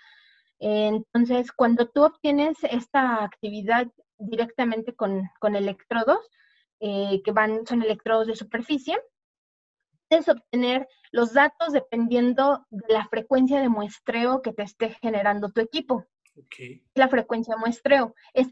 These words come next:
Speaker 1: el número de datos que te va a estar dando por segundo tu equipo. Y hay frecuencias de muestreo desde doscientos cincuenta y seis por segundo hasta mil veinticuatro. En términos, o sea, no hay que ser gran especialista para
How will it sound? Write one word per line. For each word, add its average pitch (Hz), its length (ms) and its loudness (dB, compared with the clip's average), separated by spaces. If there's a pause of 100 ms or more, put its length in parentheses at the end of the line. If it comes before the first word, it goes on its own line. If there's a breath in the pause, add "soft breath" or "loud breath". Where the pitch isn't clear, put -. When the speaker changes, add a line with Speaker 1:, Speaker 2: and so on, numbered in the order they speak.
Speaker 1:
el 240 180 6
número 302 280 6
de 233 120 2
datos 240 400 0
que 220 140 -6
te 208 160 2
va 220 80 4
a 233 60 2
estar 233 340 -2
dando 208 420 0
por 302 200 2
segundo 254 520 2 (240)
tu 214 120 4
equipo. - 360 -16 (420)
Y 262 200 0
hay 277 140 6
frecuencias 262 580 0
de 247 40 -2
muestreo 226 580 0
desde 214 260 -2
doscientos 339 520 -2
cincuenta 208 400 -6
y 214 80 -6
seis 247 240 -4
por - 200 -8
segundo 254 560 0
hasta 220 260 -6
mil 226 220 -2
veinticuatro. - 680 -6 (440)
En 233 180 2
términos, 262 520 4
o 214 60 -6
sea, 240 100 -4
no 277 200 6
hay 349 160 2
que 349 140 -6
ser 302 200 0
gran 269 220 2
especialista 247 800 -4
para 196 300 -2